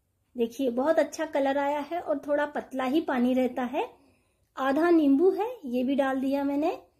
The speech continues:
आप डालना है तो डाल सकते हैं, नहीं तो नहीं डाले तो भी चलता है, क्योंकि आम खट्टा ही था। और लास्ट में मैंने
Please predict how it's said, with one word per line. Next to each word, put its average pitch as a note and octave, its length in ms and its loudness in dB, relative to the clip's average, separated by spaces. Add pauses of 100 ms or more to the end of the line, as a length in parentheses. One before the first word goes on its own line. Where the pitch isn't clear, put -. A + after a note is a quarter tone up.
(300)
आप C4+ 340 -2 (800)
डालना A#3+ 380 2
है D#4 100 2
तो E4+ 120 0
डाल D4 240 2
सकते D4 320 -6
हैं, D#4 80 2
नहीं C4+ 200 0
तो D4 120 -4
नहीं C4 240 0
डाले C4+ 240 0
तो C4+ 140 -2
भी C4+ 140 -2
चलता B3 320 -4
है, D4 120 -2
क्योंकि C#4 340 -4
आम B3+ 240 0
खट्टा B3 380 -8
ही C#4 240 2
था। C4+ 240 -4 (800)
और E4 120 4
लास्ट D#4+ 500 0
में F4+ 80 4
मैंने D#4 420 2